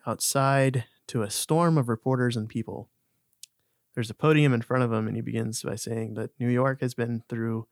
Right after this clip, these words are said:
so much over the years. We've lost jobs, lost ourselves. My opponent is a career politician.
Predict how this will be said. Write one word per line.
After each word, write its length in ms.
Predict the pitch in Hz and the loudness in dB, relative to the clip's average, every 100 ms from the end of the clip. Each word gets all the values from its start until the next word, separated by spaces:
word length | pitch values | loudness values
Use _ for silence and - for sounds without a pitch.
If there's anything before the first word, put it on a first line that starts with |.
| _ _ _ _ | _ _ _ _
so 260 | - 165 170 | 0 4 6
much 260 | 151 131 | 6 4
over 180 | 127 117 | 2 2
the 100 | 107 | 0
years. 420 | 104 101 98 113 | -2 -4 -4 -8
We've 120 | 110 107 | -8 -6
lost 300 | 113 113 - | -6 -6 -2
jobs, 640 | 117 117 117 123 - - _ | 0 0 -2 -6 -10 -14 _
lost 280 | - 117 - | -10 -8 -8
ourselves. 720 | - - 117 113 - 123 - - _ _ _ _ _ _ _ _ _ _ | -8 -4 -2 -2 -6 -8 -12 -16 _ _ _ _ _ _ _ _ _ _
My 120 | 113 113 | -4 -2
opponent 380 | 113 143 139 120 | 2 2 4 2
is 120 | 117 | 0
a 40 | |
career 340 | - 120 123 123 | -4 0 0 0
politician. 760 | 117 107 - 101 - 95 110 | -2 -4 -4 -8 -8 -12 -14